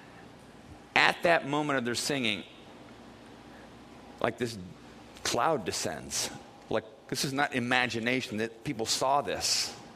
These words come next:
Like, something's invading the visible world.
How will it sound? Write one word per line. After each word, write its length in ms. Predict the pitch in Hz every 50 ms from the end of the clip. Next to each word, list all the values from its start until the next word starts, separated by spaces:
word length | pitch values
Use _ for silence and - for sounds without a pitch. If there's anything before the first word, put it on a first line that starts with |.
| - - - - - - - - - - - - - -
Like, 280 | 110 113 - - - -
something's 560 | - - 160 151 180 - 156 151 139 131 120 - -
invading 800 | 139 131 131 123 110 113 139 156 156 147 135 127 120 117 120 110
the 100 | 107 117
visible 420 | 110 131 131 120 127 120 120 117
world. 420 | 110 123 131 135 131 110 90 80